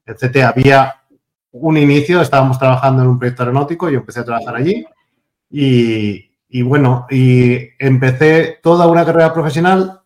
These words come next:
eh, desde becario que empecé, ¿no? Hasta ahora que represento la dirección en España. O sea que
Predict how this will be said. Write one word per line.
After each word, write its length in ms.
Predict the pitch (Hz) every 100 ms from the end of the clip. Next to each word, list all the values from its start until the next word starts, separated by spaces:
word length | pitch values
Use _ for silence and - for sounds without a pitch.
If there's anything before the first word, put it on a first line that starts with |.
| -
eh, 640 | 131 123 117 107 101 87
desde 800 | 101 101 95 98 95 92 - _ _ -
becario 460 | 107 113 127 147
que 60 | 143
empecé, 380 | 139 139 180 190
¿no? 360 | 151 240 - _ _ _ _ _
Hasta 240 | 117 - 113
ahora 240 | 120 127
que 340 | 127 123 123
represento 560 | 120 117 123 117 113 113
la 60 | 107
dirección 380 | 101 98 104 95
en 60 |
España. 360 | 92 - 117 101
O 40 |
sea 120 | 104 107
que 340 | 113 117 -